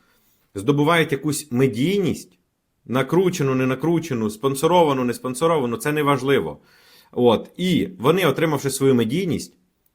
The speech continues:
е, що починають робити? Вони починають всіх відправляти, е,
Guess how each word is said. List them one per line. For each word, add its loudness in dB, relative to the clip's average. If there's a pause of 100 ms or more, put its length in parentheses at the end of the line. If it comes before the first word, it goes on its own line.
(240)
е, -4 (560)
що -2
починають -2
робити? -4
Вони 0
починають -2
всіх -6
відправляти, -2
е, -2